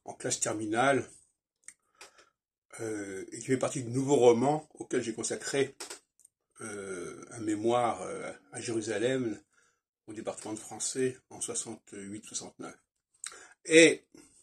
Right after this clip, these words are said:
je note un certain nombre de choses qui me paraissent intéressantes au regard de l'astrologie que je développe. Alors, et de l'astrologie et aussi de la linguistique.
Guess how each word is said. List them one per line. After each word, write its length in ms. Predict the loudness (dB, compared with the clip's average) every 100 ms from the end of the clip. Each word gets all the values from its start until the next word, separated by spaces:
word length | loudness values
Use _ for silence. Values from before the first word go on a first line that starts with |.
| _ _ -20 _ _
je 180 | -2 4
note 280 | 6 6 4
un 40 | 2
certain 140 | 0
nombre 120 | 0
de 80 | 0
choses 500 | 0 0 0 -2 -6
qui 220 | -10 -18
me 40 | -8
paraissent 300 | -2 -2 -2
intéressantes 560 | 0 2 4 2 0
au 80 | -2
regard 360 | -4 -2 -2 -2
de 100 | -2
l'astrologie 800 | -2 -2 -4 -6 -6 -6 -6 -10 _ _ _ _ _ _ -16
que 100 | -10
je 100 | -6
développe. 600 | -2 -2 0 -2 -4 -20 -20 _ _ -20 -20 -18 -18 _ _ _ _ _ _ 0
Alors, 340 | 8 8 6 _ _ -4
et 120 | -2
de 80 | 2
l'astrologie 480 | 2 2 0 -4 -2
et 60 | 0
aussi 240 | 2 2
de 80 | 2
la 40 |
linguistique. 680 | 2 0 -2 -6 -8 -14 -20